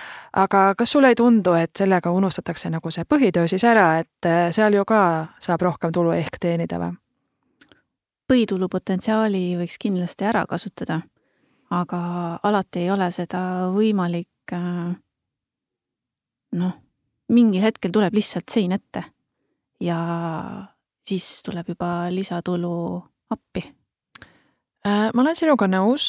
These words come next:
Speaker 1: äh, nagu selles mõttes, et ega siis lõputult ei saa sissetulek tõusta nagu sellel samal tööl.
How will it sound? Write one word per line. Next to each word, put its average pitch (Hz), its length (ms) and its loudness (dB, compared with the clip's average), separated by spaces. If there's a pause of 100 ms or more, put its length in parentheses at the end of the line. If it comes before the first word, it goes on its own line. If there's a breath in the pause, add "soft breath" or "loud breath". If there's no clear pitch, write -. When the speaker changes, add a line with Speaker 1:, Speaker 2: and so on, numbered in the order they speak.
Speaker 1:
äh, 180 280 2
nagu 185 200 -4
selles 240 280 2
mõttes, 180 480 -2
et 165 220 -6
ega 175 220 0
siis 175 240 -4
lõputult 180 480 -4
ei 175 80 -2
saa 160 400 -2
sissetulek - 520 -8
tõusta 175 400 -6
nagu 165 200 -8
sellel 160 240 -8
samal 165 280 -6
tööl. 190 280 0